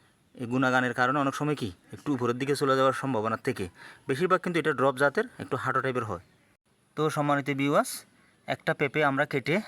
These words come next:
পরিবারের ফ্যামিলি সদস্যরা খাবো, আপনাদেরকেও একটু করে দেখাবো, সাথে থাকুন।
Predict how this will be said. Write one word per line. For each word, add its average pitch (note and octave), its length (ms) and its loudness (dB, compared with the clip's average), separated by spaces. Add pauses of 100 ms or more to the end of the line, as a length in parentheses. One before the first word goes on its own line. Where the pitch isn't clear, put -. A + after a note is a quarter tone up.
(580)
পরিবারের B2+ 400 2
ফ্যামিলি C#3+ 300 -2
সদস্যরা C3+ 400 0
খাবো, D3 300 0 (340)
আপনাদেরকেও B2 580 -2
একটু - 260 -4
করে A#2+ 140 0
দেখাবো, G2 320 -2 (140)
সাথে - 240 -6
থাকুন। F#2+ 320 -6